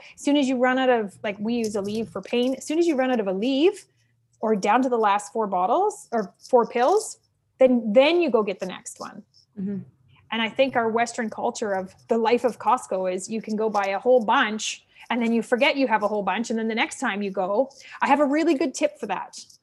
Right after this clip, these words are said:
Speaker 1: So when I go to the grocery store, not every time, I take a picture of my pantry, I take a picture of my fridge. And then I remember when I see something on sale, if I need it, because I'll look at the picture on my phone and be like, "Oh, no, wait,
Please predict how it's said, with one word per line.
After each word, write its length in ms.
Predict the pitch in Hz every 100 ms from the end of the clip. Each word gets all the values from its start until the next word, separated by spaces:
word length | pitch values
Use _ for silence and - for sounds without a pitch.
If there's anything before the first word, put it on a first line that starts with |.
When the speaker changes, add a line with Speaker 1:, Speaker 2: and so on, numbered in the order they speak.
| _ _ _
Speaker 1:
So 220 | - 269
when 140 | 240 247
I 100 | 269
go 160 | 311
to 40 | 285
the 60 | 233
grocery 300 | 240 226 254
store, 540 | - 247 269 415 381 -
not 200 | 240 277
every 180 | 233
time, 280 | 220 202 240
I 80 | 247
take 200 | 233 247
a 40 | 233
picture 260 | 254 -
of 60 | 262
my 100 | 240
pantry, 400 | 208 202 208 277
I 60 | 262
take 140 | 247
a 20 | 220
picture 260 | 226 220
of 60 | 214
my 100 | 190
fridge. 480 | - 190 - - - _ - -
And 140 | 226
then 80 | 233
I 120 | 247
remember 880 | 247 226 226 240 277 240 160 262 254 -
when 100 | 214
I 80 |
see 160 | 202 247
something 280 | 226 214 220
on 140 | 214
sale, 280 | 202 208 202 175
if 120 | 180
I 80 | 202
need 240 | 202 202
it, 180 | 247 330 -
because 220 | 233 220
I'll 120 | 208
look 160 | 202 208
at 80 | 226
the 60 |
picture 300 | 226 220 -
on 60 | 208
my 120 | 190
phone 320 | 185 - 262
and 100 | 277
be 60 | 214
like, 180 | 208 196
"Oh, 140 | 262 269
no, 120 | 285
wait, 340 | 285 349 185